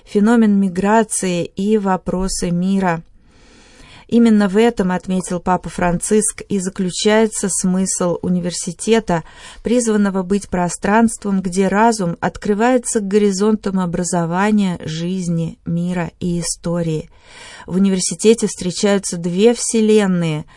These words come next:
академические исследования и каждый конкретный студент с его историей и личностью, мечтами, интеллектуальными, нравственными и духовными качествами.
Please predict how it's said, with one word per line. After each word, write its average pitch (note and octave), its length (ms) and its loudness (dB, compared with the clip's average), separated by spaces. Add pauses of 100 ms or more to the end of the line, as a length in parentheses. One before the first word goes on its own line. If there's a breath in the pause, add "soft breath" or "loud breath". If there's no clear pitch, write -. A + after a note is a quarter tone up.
(220 loud breath)
академические F#3 1080 -2
исследования F#3 840 0
и F#3 220 -4
каждый G3+ 540 0
конкретный E3+ 640 -2
студент G3 640 0 (260 loud breath)
с - 100 -10
его A#3+ 320 4
историей G#3 600 2
и - 240 -4
личностью, F#3 880 -4 (380 loud breath)
мечтами, F3+ 840 0
интеллектуальными, F3+ 1000 0
нравственными E3+ 760 0
и - 20 -4
духовными F#3 600 -2
качествами. - 840 -4